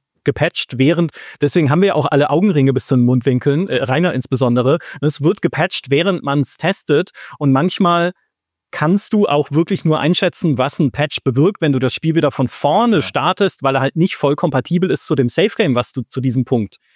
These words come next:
Speaker 1: erspielt hast. Und da wird man wahnsinnig, wenn man testet. Also wir hatten das in der Gamestar-Historie schon mehrfach, äh, gab ja so berühmte Kandidaten wie in Gothic drei, aber ungefähr so ist es auch gerade ein bisschen bei Europa Universalis.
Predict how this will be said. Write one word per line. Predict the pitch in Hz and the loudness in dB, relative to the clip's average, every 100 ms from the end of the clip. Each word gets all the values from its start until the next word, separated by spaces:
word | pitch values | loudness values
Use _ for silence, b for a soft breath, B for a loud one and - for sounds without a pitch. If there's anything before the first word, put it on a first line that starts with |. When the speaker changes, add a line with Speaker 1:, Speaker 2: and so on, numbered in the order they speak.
| B | B
Speaker 1:
erspielt | 123 - 147 131 - | -6 -2 0 0 0
hast. | 104 - - _ B - | -6 -6 -12 _ B -2
Und | 147 127 | 0 0
da | 135 | 0
wird | 160 - | 0 0
man | 143 123 107 | 0 0 0
wahnsinnig, | 165 247 202 165 127 | 0 2 2 2 0
wenn | 143 | 0
man | 120 110 | 0 0
testet. | 117 - - - | -4 -6 -12 -10
Also | 123 123 | -4 0
wir | |
hatten | 139 175 | 0 0
das | 156 - | -2 -2
in | 160 | -2
der | 139 131 | 2 2
Gamestar-Historie | 113 139 - 131 127 135 135 123 | 2 -2 -2 -2 0 0 2 2
schon | 117 | 0
mehrfach, | 117 - - 151 - | 0 0 0 -4 -2
äh, | 147 127 123 - | 0 0 0 -2
gab | 127 | -4
ja | 131 | -2
so | 117 113 | -4 -4
berühmte | 131 127 147 | -4 -2 -2
Kandidaten | 143 123 123 123 - 127 | -4 -2 0 0 0 0
wie | |
in | 123 | 0
Gothic | 117 123 - | -2 -6 -4
drei, | 131 160 - B B | 0 0 -2 B B
aber | 147 185 | 0 2
ungefähr | 202 - 170 | 2 2 0
so | 127 143 202 | 2 4 2
ist | 160 | 2
es | 160 | -2
auch | - 135 | -4 -4
gerade | 117 139 | -2 0
ein | 160 | 0
bisschen | 135 - 156 127 | -2 -4 -2 -2
bei | |
Europa | 120 120 - | 0 -2 -6
Universalis. | - 113 107 123 170 143 - | -8 -6 -4 -4 -4 -4 -6